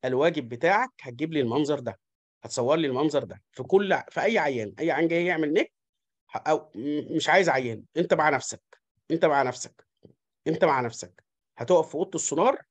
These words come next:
وتحط البروب كده تحت رقبتك وتصور لي المنظر ده. تجيب لي تو مس-، تو ماسل عبارة عن دايرتين، anterior belly of digastric،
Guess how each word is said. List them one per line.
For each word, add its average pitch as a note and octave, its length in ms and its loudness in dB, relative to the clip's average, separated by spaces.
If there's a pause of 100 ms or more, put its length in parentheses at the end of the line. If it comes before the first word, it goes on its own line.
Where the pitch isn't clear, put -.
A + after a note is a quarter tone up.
(320)
وتحط G3 360 -2
البروب D#3 420 -2
كده G3 140 4
تحت - 400 -4 (140)
رقبتك G3 420 0
وتصور D#3 240 0
لي F3 80 0
المنظر D3 280 0
ده. F#2+ 220 -14 (540)
تجيب C#3+ 300 0
لي G#2 200 -14 (540)
تو F3 160 4
مس-، D#3 240 0 (120)
تو D#3 140 -2
ماسل B3 400 -2 (340)
عبارة C3+ 260 -4
عن A#2+ 180 -4
دايرتين، A#2+ 580 0 (720)
anterior A#2+ 320 -8
belly A2+ 240 -6
of G#2+ 40 -16
digastric، A2+ 500 -4